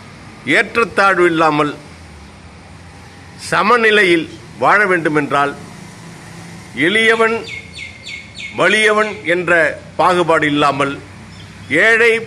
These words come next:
பணக்காரன் என்ற வித்தியாசம் இல்லாமல்,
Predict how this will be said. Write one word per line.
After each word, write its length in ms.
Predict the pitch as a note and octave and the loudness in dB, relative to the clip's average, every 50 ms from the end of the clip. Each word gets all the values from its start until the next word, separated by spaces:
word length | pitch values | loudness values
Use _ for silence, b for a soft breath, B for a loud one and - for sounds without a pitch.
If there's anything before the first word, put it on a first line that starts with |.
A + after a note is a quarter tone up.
| - - | -8 -4
பணக்காரன் 600 | - D#3+ F3 G#3+ G3 - - G3+ G#3 G#3+ G#3+ G3+ | -2 0 0 0 0 0 0 2 2 2 2 0
என்ற 480 | F#3 F#3 F3 E3 F3 F3+ F3+ F3 E3+ - - - | 0 0 0 2 2 2 2 2 0 -2 -6 -10
வித்தியாசம் 540 | A#2+ C#3 D3 F#3 F#3+ F#3 F3 - - E3+ D#3+ | -10 -6 -2 0 2 2 2 2 0 -2 -2
இல்லாமல், 500 | C#3+ C#3 D3 D3+ C#3+ C3+ C3+ C3 C3 C3+ | -2 0 0 0 0 0 0 -2 -2 -4